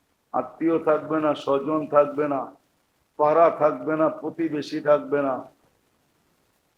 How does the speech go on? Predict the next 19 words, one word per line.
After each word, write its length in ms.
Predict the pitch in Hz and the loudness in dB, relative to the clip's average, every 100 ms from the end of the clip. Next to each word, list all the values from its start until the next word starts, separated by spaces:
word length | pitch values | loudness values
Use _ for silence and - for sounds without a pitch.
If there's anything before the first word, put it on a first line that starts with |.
| _ _ _ | _ _ _
কাজ 380 | - 143 165 - | 2 4 2 0
থাকবে 360 | - 147 - 165 | 2 2 2 0
না, 140 | 165 | 2
কাম 420 | 151 - 151 156 147 | 0 2 2 2 2
থাকবে 420 | 156 135 143 147 | 4 4 2 0
না, 240 | 135 113 - _ _ _ _ _ _ _ - | 0 -4 -10 _ _ _ _ _ _ _ -4
পুরা 260 | 165 175 | 2 2
ফারেগি 640 | 156 139 156 165 175 170 170 | 2 2 2 2 0 0 0
ফারেক, 420 | 143 165 160 156 - - | 2 4 4 0 -4 -2
কবরে 440 | 160 160 175 170 | -2 0 -2 -2
বৈশা 440 | 135 156 - 165 | -4 -6 -4 -6
পুরা 440 | 156 - 156 170 156 | -6 -10 -6 -2 -2
গুছায় 520 | - 147 - 147 151 | -4 -10 -4 -2 -2
নি 120 | 147 | -4
মনে। 280 | 143 135 120 - _ _ _ _ _ - 135 - - _ _ _ _ _ _ _ | -6 -6 -8 -12 _ _ _ _ _ -12 -10 -12 -18 _ _ _ _ _ _ _
ওইখানে 520 | 131 143 147 165 156 | -4 -4 -4 -4 -2
বৈশা 360 | 143 151 143 156 | -2 -4 -2 -2
গুছানো 560 | 123 139 139 143 143 110 | -4 -8 -2 -2 -2 -6
সম্ভব 480 | 127 127 123 127 | -6 -10 -8 -8